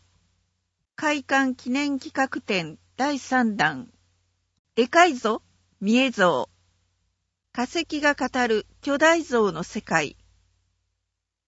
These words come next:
八月六日、入館者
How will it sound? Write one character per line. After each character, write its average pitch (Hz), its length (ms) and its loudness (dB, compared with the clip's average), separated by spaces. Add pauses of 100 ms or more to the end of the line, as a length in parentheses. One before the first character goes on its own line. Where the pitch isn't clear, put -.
八 262 280 -4
月 311 300 -4
六 277 100 -4
日、 247 440 -2 (540)
入 311 260 -4
館 302 240 -2
者 - 340 -2